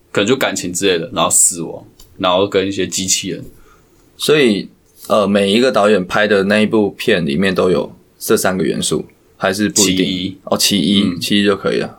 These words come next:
Speaker 1: 对。
Speaker 2: OK。
Speaker 1: 那我觉得蛮有趣的，因为它是十八禁的。
Speaker 2: 嗯。
Speaker 1: 所以它会有很多，比如说一些裸露，或是血腥，
Speaker 2: 嗯。
Speaker 1: 或是一些脑洞大开的。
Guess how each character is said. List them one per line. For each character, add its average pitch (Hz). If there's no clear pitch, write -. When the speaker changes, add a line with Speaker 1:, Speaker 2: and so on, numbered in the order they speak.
Speaker 1:
对。 98
Speaker 2:
OK。 104
Speaker 1:
那 175
我 120
觉 104
得 98
蛮 92
有 82
趣 87
的， 82
因 147
为 147
它 160
是 165
十 -
八 90
禁 82
的。 -
Speaker 2:
嗯。 87
Speaker 1:
所 92
以 92
它 101
会 110
有 98
很 90
多， 95
比 104
如 92
说 98
一 -
些 104
裸 80
露， 82
或 104
是 98
血 90
腥， 82
Speaker 2:
嗯。 110
Speaker 1:
或 104
是 104
一 101
些 95
脑 85
洞 98
大 90
开 85
的。 85